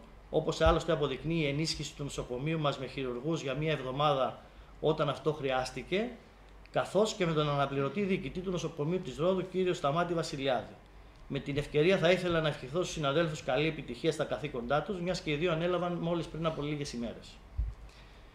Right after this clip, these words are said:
Τέλος, θα ήθελα να αναφερθώ στην άριστη συνεργασία με την διοίκηση της δεύτερης ύπε και ιδιαίτερα, και ιδιαίτερα με την διοικήτρια κυρία Όλγα Ιορδανίδου, η οποία μας στηρίζει από την πρώτη ημέρα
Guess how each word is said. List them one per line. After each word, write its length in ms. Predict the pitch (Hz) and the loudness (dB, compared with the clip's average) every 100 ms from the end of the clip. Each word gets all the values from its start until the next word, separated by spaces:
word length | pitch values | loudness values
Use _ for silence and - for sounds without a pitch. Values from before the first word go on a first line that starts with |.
| - - | -20 0
Τέλος, 260 | 180 208 175 | 4 6 6
θα 80 | |
ήθελα 160 | 180 190 | 4 4
να 60 | 185 | 4
αναφερθώ 400 | 175 147 - 170 | 4 0 0 -2
στην 200 | 156 170 | 2 4
άριστη 240 | 175 - | 4 2
συνεργασία 880 | - 165 139 139 - 185 170 131 131 | -2 0 2 2 0 2 4 4 2
με 60 | 135 | -4
την 260 | 147 143 | -4 -4
διοίκηση 520 | 127 143 175 156 - 113 | -2 0 0 -2 -6 -6
της 120 | 117 | 0
δεύτερης 460 | 156 160 143 - | 0 2 -2 -2
ύπε 200 | 139 139 | -6 -4
και 160 | 170 147 | -4 -4
ιδιαίτερα, 680 | 131 135 156 156 139 127 - | -4 -2 -2 0 0 0 -2
και 60 | 135 | -4
ιδιαίτερα 520 | 127 135 170 165 143 | -2 2 2 2 0
με 100 | 135 | -2
την 180 | 131 123 | -4 -6
διοικήτρια 520 | 127 123 165 165 147 | -6 -6 -4 -2 0
κυρία 340 | 135 127 147 151 | -2 -2 2 4
Όλγα 240 | 165 156 | 4 4
Ιορδανίδου, 720 | 147 127 117 117 139 147 214 226 - - - - - | 2 2 -2 -4 -4 -2 -4 -4 -12 -16 -20 -16 0
η 120 | 143 | 2
οποία 320 | 143 180 208 | 4 6 8
μας 120 | 185 | 6
στηρίζει 400 | 151 143 156 180 | 2 2 2 4
από 160 | 196 175 | 4 2
την 180 | 147 123 | -2 2
πρώτη 300 | 151 185 165 | 4 4 2
ημέρα 520 | 147 165 196 226 | 4 6 6 4